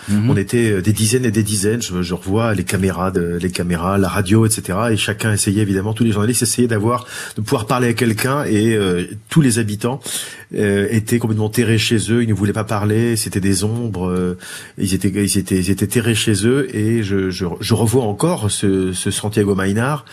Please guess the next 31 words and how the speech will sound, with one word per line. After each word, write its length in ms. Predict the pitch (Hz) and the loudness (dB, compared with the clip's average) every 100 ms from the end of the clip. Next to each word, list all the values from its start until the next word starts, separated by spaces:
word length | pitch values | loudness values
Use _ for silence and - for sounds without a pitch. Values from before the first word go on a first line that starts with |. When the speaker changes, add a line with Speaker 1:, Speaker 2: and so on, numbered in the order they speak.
| - - - - | -16 -14 -14 -10
Speaker 2:
qui 180 | - 127 | -2 2
était 240 | 123 117 123 | 2 2 0
le 80 | |
seul 380 | 107 - 147 156 | 2 0 0 0
à 40 | 120 | 0
ouvrir 280 | 101 117 | 0 0
la 80 | 110 | -2
porte 180 | 110 104 | -2 2
de 80 | 113 | 2
sa 160 | 113 | 2
maison. 400 | 110 107 110 156 | 2 2 0 -4
Je 80 | 131 | -4
suis 100 | - | -2
même 160 | 107 101 | -2 0
rentré 280 | 120 120 120 | -2 -2 0
chez 160 | 127 | 2
lui. 160 | 110 147 | 2 0
Je 80 | - | -2
pense 160 | 127 | -6
que 100 | - | -4
je 60 | - | -4
suis 80 | 113 107 | -4 -2
un 80 | 123 | 0
des 80 | 113 | 0
premiers 240 | 113 123 | 0 -2
à 40 | 113 | -2
avoir 160 | 101 | -2
parlé 180 | 110 104 | -2 0
avec 200 | 98 95 | 0 -2
lui. 120 | 120 | 2
Speaker 1:
Mhm. 160 | 110 | 2